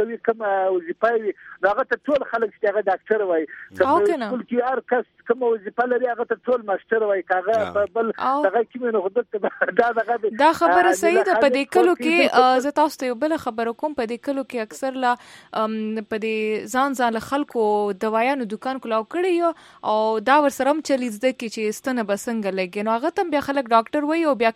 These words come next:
Speaker 2: کله کله پکې هغه لږ ډېر خوږ شي، نو بیا خلکو له، آه، ډاکټري نسخې هم لیکي او ورکوي. او د کلي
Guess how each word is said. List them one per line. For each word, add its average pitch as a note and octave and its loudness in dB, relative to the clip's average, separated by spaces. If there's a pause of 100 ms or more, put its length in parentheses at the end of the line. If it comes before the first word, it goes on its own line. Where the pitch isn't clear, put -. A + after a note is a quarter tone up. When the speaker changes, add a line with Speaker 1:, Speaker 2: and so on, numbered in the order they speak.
Speaker 2:
کله C#4+ -2
کله A3+ 0
پکې A3 -4
هغه B3+ 0
لږ A#3+ -2
ډېر C#4 0
خوږ F4 4
شي، B3 -8
نو G#3+ -6
بیا G#3+ -2
خلکو B3+ -4
له، G#3 -2
آه، - -4
ډاکټري B3+ 0
نسخې A#3 -4
هم B3 0
لیکي G3+ -6 (100)
او F#3+ -2 (120)
ورکوي. G3 -2
او F#3 -4 (380)
د G#3+ -4
کلي B3+ 0